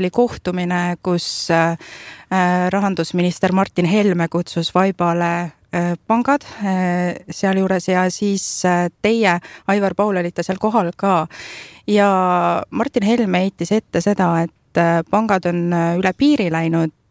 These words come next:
äh, kontrollimisega, kuigi tegelikult, äh, nagu ta ütles, siis, äh, need reeglistikud, äh,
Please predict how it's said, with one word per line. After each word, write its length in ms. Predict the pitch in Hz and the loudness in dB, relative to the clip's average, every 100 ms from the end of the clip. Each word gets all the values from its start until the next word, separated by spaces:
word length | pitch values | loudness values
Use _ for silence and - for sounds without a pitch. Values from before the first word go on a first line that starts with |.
| 165 | -2
äh, 440 | 165 165 160 160 - | 0 0 -2 -4 -4
kontrollimisega, 1120 | 185 175 190 190 175 165 165 - 175 170 170 160 - | -4 0 2 2 2 0 0 0 0 2 0 -2 0
kuigi 520 | 208 202 180 170 170 | 2 2 0 0 0
tegelikult, 1040 | - 240 202 165 156 - 165 165 160 _ - | 0 2 2 0 -4 -2 0 0 -2 _ 0
äh, 260 | 165 160 165 - - - - - | 2 2 -2 -10 -20 -20 -12 -2
nagu 260 | 180 175 170 | 0 0 0
ta 120 | 180 | 0
ütles, 320 | 208 - 165 - | 0 -2 -2 -2
siis, 460 | 175 175 - - - | -4 -2 -4 -6 -2
äh, 480 | 160 156 156 151 151 151 - _ _ _ _ _ | 0 2 0 0 -2 -4 -8 _ _ _ _ _
need 180 | 185 175 - | -2 0 0
reeglistikud, 1080 | 208 254 277 139 147 - 151 - 143 147 - - - 185 | 2 4 2 -2 -8 -8 -8 -6 -4 -4 -4 -18 -10 -2
äh, 480 | 151 160 165 165 | 2 2 4 2